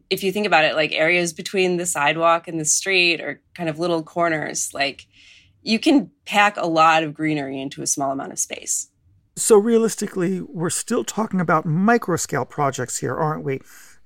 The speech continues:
Speaker 2: Could the Miyawaki method be adopted for large-scale reforestation?
Speaker 1: Not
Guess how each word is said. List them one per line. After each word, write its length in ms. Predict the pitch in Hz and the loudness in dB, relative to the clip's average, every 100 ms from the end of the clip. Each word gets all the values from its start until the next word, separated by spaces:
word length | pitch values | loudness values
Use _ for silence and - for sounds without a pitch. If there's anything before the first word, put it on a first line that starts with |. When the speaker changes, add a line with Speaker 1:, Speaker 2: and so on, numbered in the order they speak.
| - - | -16 -4
Speaker 2:
Could 160 | 208 | 2
the 100 | 214 | 4
Miyawaki 560 | 220 269 277 247 - 226 | 4 4 4 2 0 0
method 320 | 208 - 196 | 0 0 -2
be 100 | 196 | -2
adopted 420 | 156 175 156 165 | -2 -2 -4 -8
for 200 | - 170 | -6 -4
large-scale 800 | 170 190 202 214 196 - 185 175 | 0 2 2 2 0 -4 -2 -2
reforestation? 1000 | 165 202 196 - 175 160 - 175 - - - - - - - - - - - - - - - | 0 -2 -2 -2 -2 -2 -2 -4 -6 -12 -16 -20 -20 -20 -20 -20 -20 -20 -20 -20 -20 -20 -4
Speaker 1:
Not 380 | 269 349 330 | 0 2 2